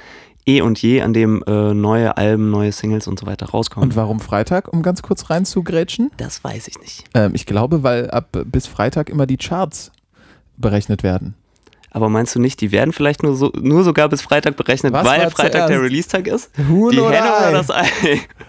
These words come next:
Speaker 2: Also jedenfalls werden, ist der Chartzeitraum auch immer bis Freitag, zufälligerweise. Aber vielleicht haben die
Speaker 1: Es
Speaker 2: Leute sich auch gedacht,
Speaker 1: scheint einen
Speaker 2: damit man das
Speaker 1: Zusammenhang zu
Speaker 2: Wochenende
Speaker 1: geben.
Speaker 2: Zeit hat, um Musik zu hören
Speaker 1: Nee.
Speaker 2: oder so.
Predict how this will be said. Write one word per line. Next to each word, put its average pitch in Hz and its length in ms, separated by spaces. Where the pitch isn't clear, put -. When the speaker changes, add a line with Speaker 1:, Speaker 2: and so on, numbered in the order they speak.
Speaker 2:
Also 147 240
jedenfalls 180 520
werden, 151 280
ist - 160
der 139 100
Chartzeitraum 135 720
auch 120 260
immer 107 160
bis 92 160
Freitag, - 640
zufälligerweise. 90 920
Aber 117 200
vielleicht 120 280
haben 113 80
die 117 60
Speaker 1:
Es 107 60
Speaker 2:
Leute 104 180
sich 101 200
auch - 80
gedacht, 104 220
Speaker 1:
scheint - 80
einen 139 120
Speaker 2:
damit 123 180
man 113 120
das 110 120
Speaker 1:
Zusammenhang 113 160
zu 120 80
Speaker 2:
Wochenende 110 180
Speaker 1:
geben. 110 80
Speaker 2:
Zeit 104 260
hat, 101 140
um 107 180
Musik 107 320
zu 95 140
hören - 260
Speaker 1:
Nee. 117 120
Speaker 2:
oder 95 140
so. - 240